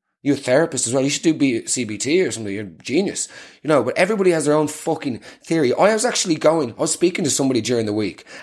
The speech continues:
and this person is probably listening to this, but still, that's what you get. And they tried to convince me that the coronavirus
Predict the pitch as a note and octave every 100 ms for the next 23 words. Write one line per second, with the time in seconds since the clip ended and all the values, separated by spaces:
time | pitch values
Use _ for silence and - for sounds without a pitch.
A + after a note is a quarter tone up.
0 | - B2 D#3 F3 E3+ D3+ B2+ C3+ B2 A2
1 | A#2+ A2+ F#2+ - C#2+ - - - F2+ -
2 | B2 G2+ F#2 G#2+ A2 A2 G#2 F2+ - -
3 | - - C#3+ C3+ B2+ - D#3+ F3+ - D#3
4 | E3 E3+ - F2 F2 _ _ - - B2+
5 | B2 - - C3 F3+ G3+ A#2 F#2 F2+ A2+